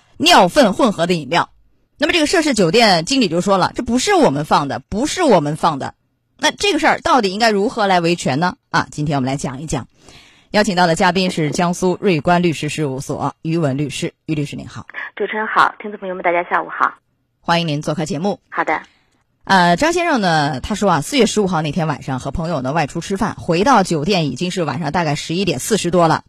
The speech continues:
Speaker 1: 当时呢，看到桌上摆着三瓶水，分别是两瓶冰露矿泉水啊，一瓶的黄色的饮料。第二天早上大概七点多，刚睡醒，有些口渴，于是伸手就拿起那个桌上的黄色饮料喝了一口，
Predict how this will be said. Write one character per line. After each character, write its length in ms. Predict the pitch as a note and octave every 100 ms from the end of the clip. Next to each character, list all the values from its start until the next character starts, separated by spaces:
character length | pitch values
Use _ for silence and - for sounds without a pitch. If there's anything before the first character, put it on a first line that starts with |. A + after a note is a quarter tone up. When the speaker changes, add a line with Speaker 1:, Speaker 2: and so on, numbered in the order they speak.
| -
Speaker 1:
当 200 | B3 B3+
时 220 | B3+ D#3
呢， 180 | F#3+ E3
看 160 | - F#3+
到 120 | D#3+
桌 200 | G#3 G3+
上 240 | F#3+ C#3 _ -
摆 180 | D3
着 160 | C3+ D3+
三 200 | D#3+ G3+
瓶 180 | F#3+ G3+
水， 200 | D3+ - _ _ - _
分 160 | D4+ D#4
别 140 | A3
是 200 | B3 F#3+
两 260 | E3+ D#3 B2+
瓶 260 | D#3 F3+
冰 220 | A#3 C#4
露 200 | D4+ A3 -
矿 180 | - F3
泉 120 | F#3
水 180 | D#3 - -
啊， 200 | D3+ A2+
一 120 | G#3
瓶 160 | F3 D3+
的 100 | D#3
黄 280 | - C#3 E3+
色 160 | C4
的 80 | E3+
饮 160 | D3 C#3+
料。 160 | D#3+ _ _ - - - _ -
第 80 | E4
二 80 | D4
天 140 | D#4
早 140 | F3+
上 100 | D#3+
大 100 | A#3
概 80 | G3
七 160 | E3 C4
点 140 | F3
多， 240 | F#3 F#3 -
刚 180 | - D4
睡 160 | D4 F#3+
醒， 160 | D#3
有 140 | D3+ E3
些 120 | A3
口 200 | - A3+
渴， 240 | G#3+ D#3+ _
于 160 | F#3 C#4
是 160 | C4+
伸 240 | A3+ E4 E4+
手 120 | F3
就 120 | F3+
拿 200 | E3+ F3+
起 140 | B3+ D#3
那 100 | F3
个 80 |
桌 200 | F3 A3
上 160 | A3+ F#3+
的 80 | E3
黄 260 | C#3+ D#3
色 160 | A3 C4
饮 140 | D3
料 100 | D3+
喝 260 | - D4 F4
了 80 | C#4
一 80 | F3
口， 220 | F#3